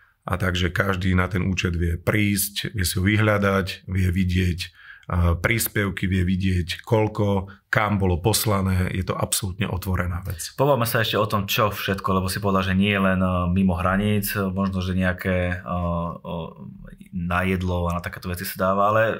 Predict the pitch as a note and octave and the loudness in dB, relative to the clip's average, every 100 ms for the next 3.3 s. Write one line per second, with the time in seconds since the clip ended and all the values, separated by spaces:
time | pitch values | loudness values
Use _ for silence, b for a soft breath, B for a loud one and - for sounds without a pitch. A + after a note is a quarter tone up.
0 | F2 - G#2+ G2 F#2+ G#2 G2+ G2+ G#2 F#2+ | -6 -2 0 2 0 0 -2 -4 0 0
1 | F#2+ G2+ F2+ G2+ - F#2 F#2+ F2+ F2 F#2+ | 0 0 -2 -2 -4 -4 -4 -6 -6 -4
2 | F#2+ B B - - G2+ G2 F#2 F#2 G2 | -4 B B -8 -2 0 0 0 2 2
3 | - C3 C3+ | 0 -2 -2